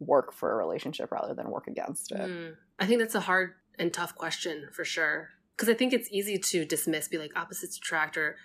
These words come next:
Speaker 2: easy to admit, I guess, "Opposites attract," but what does that really mean? Like,
Speaker 1: <laughs>
Speaker 2: what's the barrier of where these oppo-, like, where are the limits of this opposition? Um,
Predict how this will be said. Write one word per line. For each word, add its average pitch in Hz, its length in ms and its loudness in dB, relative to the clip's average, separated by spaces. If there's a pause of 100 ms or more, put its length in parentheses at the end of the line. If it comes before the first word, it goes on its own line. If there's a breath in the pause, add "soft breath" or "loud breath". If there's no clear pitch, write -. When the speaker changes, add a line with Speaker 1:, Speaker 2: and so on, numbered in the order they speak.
(120)
Speaker 2:
easy 175 320 2
to 151 420 -4 (300)
admit, 170 420 4
I 156 80 -2
guess, 147 240 -6
"Opposites - 400 -6
attract," - 320 -8
but 175 80 -2
what 180 100 0
does 175 100 0
that 165 140 -6
really 160 380 -4
mean? 143 280 -6
Like, 147 180 -8 (440 loud breath)
Speaker 1:
<laughs> 190 340 10
Speaker 2:
what's - 40 -4
the 196 120 8
barrier 160 600 10
of 180 240 4 (140)
where 175 360 8
these 165 260 0
oppo-, 165 360 -2
like, 156 180 0 (180)
where 185 160 8
are 190 60 10
the 180 100 6
limits 165 360 6
of 156 140 -6
this 147 340 -2
opposition? 151 680 -4 (1000 loud breath)
Um, 214 300 8